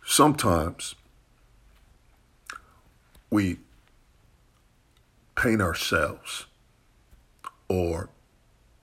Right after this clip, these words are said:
mop ourselves in a corner. And if I can be candid, I remember being six or seven and mopping the floor. And somehow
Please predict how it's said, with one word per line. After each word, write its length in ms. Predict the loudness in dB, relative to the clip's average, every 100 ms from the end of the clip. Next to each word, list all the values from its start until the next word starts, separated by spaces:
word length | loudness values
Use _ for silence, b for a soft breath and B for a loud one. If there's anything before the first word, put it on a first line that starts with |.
| _
mop 380 | -4 0 0 0
ourselves 800 | -4 -4 -4 -6 -8 -14 -14 -14 -14 _ _ _ _ -20 _ _
in 100 | -6
a 60 | -6
corner. 480 | -6 -6 -6 -8 -14 _ _ _ _ _ B B B B B B B B B B _
And 320 | 2 2 -2 -8 _ _ _ -20 _ _ -6
if 160 | 4
I 60 | 6
can 200 | 6 2
be 80 | 0
candid, 500 | -2 -2 0 0 2
I 100 | 4
remember 520 | 6 4 2 2 0
being 400 | 0 -2 -2 -4 -10
six 440 | -10 -4 -4 -4
or 80 | -6
seven 580 | -6 -4 -2 -2 -4 -10 _ _ -20 _ -6
and 340 | -4 -4 -8 -14 _ _ b b b b b -4
mopping 480 | 2 2 2 -2 -4
the 80 |
floor. 540 | -10 -10 -6 -6 -6 -10 -20 -20 _ -20 _ B B B B B 2
And 140 | 4
somehow 720 | 6 6 6 4 4 4 0